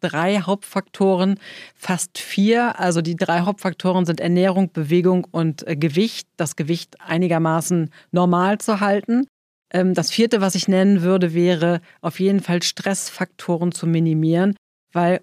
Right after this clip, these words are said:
Cort-, eine hohe Cortisolausschüttung kann auch dazu führen, dass man eine Fettleber kriegt. Ähm, genau.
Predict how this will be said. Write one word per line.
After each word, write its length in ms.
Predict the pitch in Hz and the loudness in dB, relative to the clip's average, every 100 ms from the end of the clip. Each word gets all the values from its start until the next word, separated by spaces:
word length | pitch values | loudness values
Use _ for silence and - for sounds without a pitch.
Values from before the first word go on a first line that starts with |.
| 175 | -4
Cort-, 260 | - 185 | -4 -4
eine 220 | - 170 160 | -2 0 2
hohe 240 | 190 190 | 2 0
Cortisolausschüttung 1080 | - 180 185 165 185 - 165 - 160 175 175 | -2 -2 0 0 0 0 -2 -4 -2 -2 0
kann 200 | 170 175 | -2 -2
auch 260 | 165 190 | -2 -2
dazu 300 | - 185 - | -2 -4 -4
führen, 400 | 180 196 202 214 226 _ _ | -4 0 2 0 -4 _ _
dass 160 | - 180 | -8 -2
man 80 | 196 | 0
eine 100 | 190 | 0
Fettleber 440 | 190 185 190 185 | -2 -2 0 -2
kriegt. 400 | 180 202 190 - - | -2 -4 -4 -6 -4
Ähm, 400 | 175 175 175 170 _ _ _ | -2 0 -2 -4 _ _ _
genau. 240 | 220 160 | -2 -2